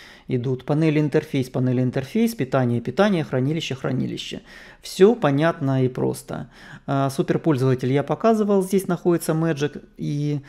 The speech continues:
можно устанавливать, э, root права. Ну и в принципе здесь единственное еще, что покажу. Вот здесь есть панели интерфейс,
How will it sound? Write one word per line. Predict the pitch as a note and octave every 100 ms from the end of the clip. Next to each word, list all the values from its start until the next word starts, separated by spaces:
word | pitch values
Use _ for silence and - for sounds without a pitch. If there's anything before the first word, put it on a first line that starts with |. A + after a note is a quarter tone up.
| - -
можно | C#3+ C3+ C3+
устанавливать, | B2+ C#3 C#3+ C3+ C3 C3 C3+
э, | C3 B2+ B2+
root | C3 B2+
права. | C#3 B2 C3 B2+ B2+ - - - - _
Ну | C#3+ C#3 F#3 B3+
и | G#3+
в | -
принципе | F3 G#3 F#3+ - D3+ D3
здесь | A#2 A#2 E3 G3 - -
единственное | C#3 C#3 D3+ C3+ C3+ C3+
еще, | B2+ -
что | B2+ -
покажу. | C3+ C3 C#3+ D3 G#3+ B3+ - - - - - _ -
Вот | C3+ D3
здесь | B2+ C3 C3 -
есть | C3 B2 A#2 -
панели | C3+ C3 C3 C3
интерфейс, | B2+ C3 C#3+ - G#3+ A3+ -